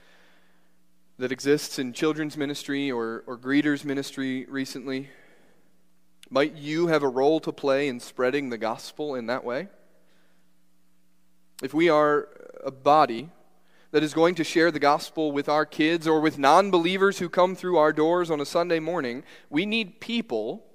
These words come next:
to do that. Or maybe you've seen the requests on the prayer points that come from our, our Wednesday evening prayer gatherings of those who are sharing the gospel with friends, neighbors, coworkers, acquaintances.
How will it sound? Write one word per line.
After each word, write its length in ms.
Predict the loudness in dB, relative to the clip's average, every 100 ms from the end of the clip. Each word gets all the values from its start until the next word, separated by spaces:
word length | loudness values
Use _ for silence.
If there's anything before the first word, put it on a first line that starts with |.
| _ _ _ -12
to 80 | -8
do 160 | -6
that. 340 | -6 -6 -12 -20 _ _ _ _ _ _ _ _ _ _ _ _ -4
Or 40 |
maybe 220 | 4 4 4
you've 380 | 0 -2 -6
seen 240 | -2 -2 0
the 100 | -2
requests 800 | -2 2 4 2 -4 -14 -16 -18 -20 -20 -12
on 60 | -8
the 80 | 0
prayer 300 | 8 8 8
points 400 | 2 0 0 -2
that 100 | -2
come 260 | -2 -4
from 140 | -4 -2
our, 300 | 0 0 -2
our 120 | 0
Wednesday 460 | 2 0 -2 -2
evening 440 | -2 -6 -6 -6 -6
prayer 320 | 0 0 2
gatherings 760 | 0 -2 -2 -6 -8 -14 -18 -20 -20 -20 -20 -20 -20 -20 _ -4
of 80 | 6
those 320 | 8 8 6
who 80 | 2
are 80 | 0
sharing 560 | -2 0 2 4 2
the 80 | 0
gospel 540 | 2 2 0 -4 -2 0
with 160 | -2
friends, 560 | 0 2 4 4 -2 -4
neighbors, 500 | -2 0 -2 -6 -8
coworkers, 840 | -2 2 2 0 0 -6 -8 -12 -14
acquaintances. 1120 | -6 -2 -2 -4 -8 -10 -14 -14 -18 -18